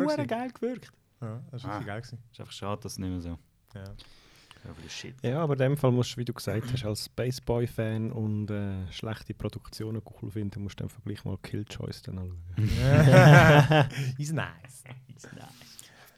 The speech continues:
Speaker 2: Äh, ich habe noch Nier Automata, wie es eben, glaub, ausgesprochen wird, gespielt. Und zwar eben, weil einfach immer alle brutal davon geschwärmt haben. Das ist ja so ein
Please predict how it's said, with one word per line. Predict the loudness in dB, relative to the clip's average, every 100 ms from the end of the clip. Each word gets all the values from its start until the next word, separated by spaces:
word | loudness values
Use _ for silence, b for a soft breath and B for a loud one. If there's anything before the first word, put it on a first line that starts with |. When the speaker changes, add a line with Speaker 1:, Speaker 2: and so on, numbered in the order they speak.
| _ -2
Speaker 2:
Äh, | 2 4
ich | 4
habe | 4
noch | 4 4
Nier | 4 4 2 2
Automata, | -4 -2 -2 -2 -2 -2 -2 -6
wie | -8
es | -6
eben, | -4
glaub, | -2 -2 -6 -10
ausgesprochen | -12 -8 -8 -6 -6
wird, | -8 -12
gespielt. | -10 -6 -6 -8 -20 _ _ _ _ -8
Und | -4
zwar | 0 2
eben, | 2 0 -2 -10 -20 _ _ _ _
weil | -12
einfach | -8 -6
immer | -6
alle | -6 -8
brutal | -10 -6 -4 -4
davon | -6 -10
geschwärmt | -8 -4 -4 -4
haben. | -6
Das | -4 -4
ist | -2
ja | 0 0
so |
ein | 0